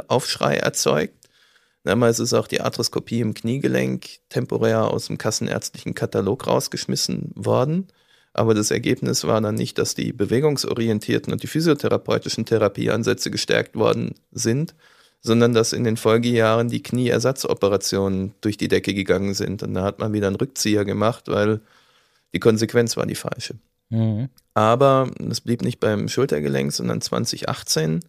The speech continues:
Speaker 1: wurde eine große Studie in Amerika durchgeführt, bei dem die Arthroskopie im Schultergelenk bei der Diagnose Impingement mal wirklich kritisch geprüft worden ist,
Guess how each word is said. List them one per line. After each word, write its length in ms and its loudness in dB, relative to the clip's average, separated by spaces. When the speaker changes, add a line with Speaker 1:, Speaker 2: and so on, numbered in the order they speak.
Speaker 1:
wurde 360 6
eine 180 2
große 360 0
Studie 380 -2
in 100 0
Amerika 460 0
durchgeführt, 920 -4
bei 140 6
dem 340 2
die 180 -2
Arthroskopie 760 -2
im 120 -2
Schultergelenk 760 0
bei 160 2
der 340 -2
Diagnose 600 0
Impingement 680 -4
mal 140 -4
wirklich 260 -8
kritisch 320 -4
geprüft 380 -8
worden 260 2
ist, 260 -6